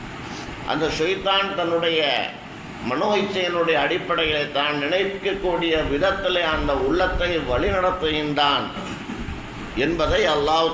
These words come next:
தஆலா தனது திருமறையிலே நாற்பத்தி மூணு புள்ளி முப்பத்தி ஆறாவது வசனத்திலே குறிப்பிடுகின்றான். யார் அல்லாஹ் தஆலாவுடைய திக்ரை விட்டும் புறக்கணிக்கப்பட்டு விடுகின்றார்களோ,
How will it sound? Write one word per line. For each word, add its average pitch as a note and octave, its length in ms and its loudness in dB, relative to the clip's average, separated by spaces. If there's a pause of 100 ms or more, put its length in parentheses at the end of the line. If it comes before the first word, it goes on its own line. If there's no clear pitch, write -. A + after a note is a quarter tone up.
தஆலா D3 340 4
தனது C#3 440 0
திருமறையிலே D#3 560 2 (100)
நாற்பத்தி D#3 440 -2
மூணு D3 260 0
புள்ளி C#3+ 260 0
முப்பத்தி C3+ 480 -4
ஆறாவது C3 540 2
வசனத்திலே B2 540 -2
குறிப்பிடுகின்றான். F#2+ 760 -2 (960)
யார் D#3+ 280 6
அல்லாஹ் E3+ 500 4 (100)
தஆலாவுடைய F3 640 4 (140)
திக்ரை F#3+ 400 2
விட்டும் E3+ 460 0 (420)
புறக்கணிக்கப்பட்டு E3+ 920 0
விடுகின்றார்களோ, C3 800 2